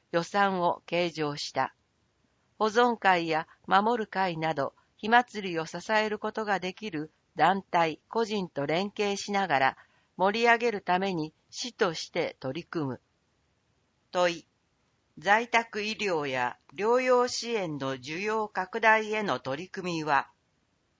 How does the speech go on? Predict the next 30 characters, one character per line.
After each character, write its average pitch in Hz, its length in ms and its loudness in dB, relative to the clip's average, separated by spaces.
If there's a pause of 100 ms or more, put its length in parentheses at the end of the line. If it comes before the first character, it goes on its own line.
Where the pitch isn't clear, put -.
(540)
人 214 260 0
口 208 300 2
の 190 140 0
自 202 180 -6
然 233 260 0
減 175 260 0
は 147 160 0
四 214 280 2
十 254 220 -2
万 254 260 2
人 160 300 -2
を 135 80 -6
突 156 200 -6 (100)
破 175 140 0
し、 160 300 -10 (300)
小 220 300 2
三 196 320 2
多 208 200 -4
子 - 300 -12 (160)
の 185 200 0
人 214 260 -2
口 233 280 4
減 214 240 -2
少 233 300 0
社 226 180 0
会 165 320 2
を 120 80 -6
迎 127 340 -6
え 135 60 -8
た。 - 260 -2